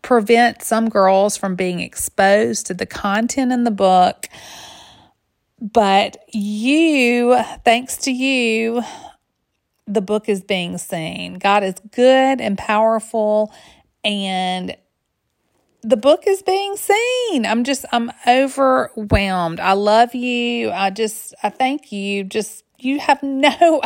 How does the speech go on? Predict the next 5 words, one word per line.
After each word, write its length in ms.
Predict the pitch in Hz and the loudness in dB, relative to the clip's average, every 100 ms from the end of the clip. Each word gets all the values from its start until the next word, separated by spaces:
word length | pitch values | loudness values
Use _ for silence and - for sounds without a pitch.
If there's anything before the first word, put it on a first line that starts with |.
| 214 320 | -2 -2
idea. 840 | 254 - 285 294 440 508 494 311 | -2 -4 -2 2 4 4 4 2
You 180 | 254 269 | 2 4
have 200 | 269 269 | 2 0
no 460 | 254 247 240 247 254 | -8 -2 0 0 -2
idea. 680 | 214 202 185 175 160 170 | -4 -4 -8 -10 -10 -10